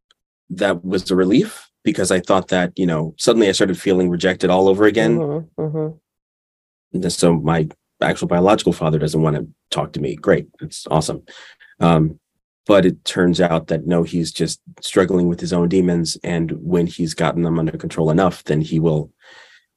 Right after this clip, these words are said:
Speaker 1: reach out. Um, and so I actually was not upset with them, but I just told them, "I wish you had just been honest with me." We finally talked for the first time.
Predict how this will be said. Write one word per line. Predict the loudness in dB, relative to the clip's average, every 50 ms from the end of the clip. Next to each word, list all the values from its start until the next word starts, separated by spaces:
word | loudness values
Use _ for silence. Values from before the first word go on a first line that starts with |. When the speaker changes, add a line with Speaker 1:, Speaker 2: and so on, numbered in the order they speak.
| _ _ _ _ _ -2
Speaker 1:
reach | 0 0 2 4 4
out. | 4 4 2 0 -4 -10 -14 -16 _ _
Um, | -2 0 2 2 2 2 0 -2 -6 -14 _ _ _ _ _ _ _ _ _ _ _ _ _ _ _ -2
and | -2 -2 -2
so | 0 2 4 4 6 4 4 2 0 -2
I | -2 -2 0
actually | 0 2 2 0 0 0 -4 _ -6
was | -4 -4 -4 -4 -8 -12 -18 _ _
not | 0 0 0
upset | 0 0 0 2 2 2
with | 0 -2 -2
them, | -2 -2 -2
but | -2 -2 -4 -4 -8 _ _ -8
I | -6 -6
just | -6 -6 -8 -6 -4
told | -4 -2 0
them, | 0 0
"I | 0 -2 -2 -4 _
wish | -4 -2 -2 -2 0 0
you | 0
had | 0 2
just | 2 0 -2 0 -2
been | 0 2
honest | 2 2 0 0 -2 -4
with | -6 -4 -2
me." | -2 -2 -2 -4 _ _ _ _ _ _ _ _ _ _ _ -6
We | -6
finally | -2 0 2 2 4 4 2 0
talked | 0 2 2 2 2 2 -2 -8 -14 -16 -16 -18 _ _ _ _ _ _ _ _ _ _ _ _ _
for | -6 -6
the | -6
first | -2 2 2 2 2 2
time. | -2 -2 0 2 2 2 2 0 -2 -6